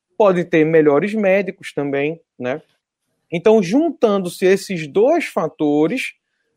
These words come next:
é, por si só já se justificaria. E existe um terceiro ponto que é discutível,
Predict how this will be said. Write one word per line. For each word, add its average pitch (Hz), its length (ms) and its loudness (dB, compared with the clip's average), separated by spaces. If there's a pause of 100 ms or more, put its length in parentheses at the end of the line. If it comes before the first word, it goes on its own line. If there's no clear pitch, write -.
(160)
é, 135 1080 0
por 262 220 0
si - 220 -6
só 196 320 2
já 220 120 2
se 214 140 -8
justificaria. 214 800 -2 (440)
E 311 160 4
existe 185 720 -2 (600)
um 254 140 0
terceiro 330 840 -2
ponto 143 560 -2
que - 80 0
é 165 80 6
discutível, 147 840 -4